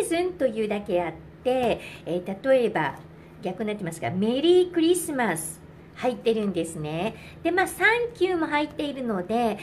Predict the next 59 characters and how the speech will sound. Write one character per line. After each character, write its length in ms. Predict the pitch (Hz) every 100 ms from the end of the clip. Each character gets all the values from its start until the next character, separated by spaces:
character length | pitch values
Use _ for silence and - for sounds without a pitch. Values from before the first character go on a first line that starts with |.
| - -
え 100 | 196
っ 40 |
と、 100 | 240
海 280 | 294 294 294
外 240 | 262 254
で 120 | 339
は 280 | 392 302 -
秋 220 | 277 277 254
に 180 | 208
サ 220 | 180 233 247
ン 80 |
ク 100 | 262
ス 140 | - 240
ギ 160 | 262
ビ 120 | 247 226
ン 100 | 202
グ 100 | 190
の 100 | 180
時 260 | 180 180
の 140 | 175 160
カ 220 | 196 180
ー 60 | 160
ド 100 | 165
ね、 220 | 330 494 - -
と 80 | 247
い 40 |
う 60 | 240
こ 120 | 208
と 180 | 202 156
で、 280 | 214 220 214 - -
あ 100 | 226
と 200 | - 175
は 180 | 151 143
も 160 | 220 277
み 120 | 277
じ 120 | -
と 100 | -
か 160 | 180 180
あ 60 | 185
る 160 | 180
の 120 | 165 160
で、 100 | 226
日 140 | 262
本 260 | 302 262 247
で 100 | 339
も 240 | 302 -
秋 220 | 277 294
の、 380 | 240 202 156 -
あ 140 | 180 175
の、 240 | 170 160
ご 180 | 160 208
挨 140 | 185 -
拶 240 | 180 185
の 120 | 170
カ 160 | 165 196
ー 100 | 180
ド 80 | 226
と 120 | 202
か、 300 | 277 285